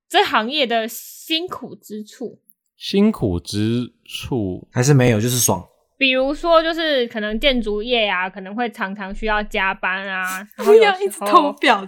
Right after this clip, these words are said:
Speaker 4: 建筑业。
Speaker 1: 对，但像美食部落客会有这种类似的。
Speaker 2: 某种程度，呃，就是有啦，其实，其实有，就是时间上。
Speaker 1: 嗯。
Speaker 2: 因为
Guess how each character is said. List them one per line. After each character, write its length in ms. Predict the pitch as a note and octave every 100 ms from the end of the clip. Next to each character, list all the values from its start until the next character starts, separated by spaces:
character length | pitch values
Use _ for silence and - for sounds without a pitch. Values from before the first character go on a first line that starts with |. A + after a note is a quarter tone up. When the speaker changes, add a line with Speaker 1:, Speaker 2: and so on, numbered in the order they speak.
| -
Speaker 4:
建 260 | D#4+ B3 -
筑 300 | - G#3+ F#3+
业。 320 | A#3 B3 C4 - B3 B3 - _ _ _ -
Speaker 1:
对， 340 | A3 G3 - - - - -
但 380 | E4 D4+ C4 B3
像 420 | E4+ D#4+ C4+ - - -
美 140 | B3 B3
食 140 | C4+
部 140 | C#4 E4+
落 100 | D#4
客 320 | F4+ D4 C4
会 220 | D#4+ C#4
有 280 | A3+ B2 - - _
这 120 | C#4+
种 340 | C4+ G3 A2+ A#3+
类 180 | C4+ A#3
似 240 | G#3+ A#3+ G#3
的。 420 | E3+ F#2+ F2 A#3 - _ _ _
Speaker 2:
某 160 | C3+ F3
种 80 | C3
程 160 | A2+
度， 200 | A#2 B2+ -
呃， 40 | B2+
就 160 | C#3+
是 140 | D3+ -
有 160 | A#2 G2
啦， 240 | E2 - -
其 180 | -
实， 60 | B2
其 180 | A#2+ B2+
实 140 | A2+
有， 180 | A2 F#2
就 60 | G#2
是 140 | A#2+ A#2
时 260 | - G#2+
间 320 | F#2 G2+ F#2 F#2
上。 260 | - F2+ -
Speaker 1:
嗯。 280 | A3+ G3 A2
Speaker 2:
因 40 |
为 300 | E3 F3 E3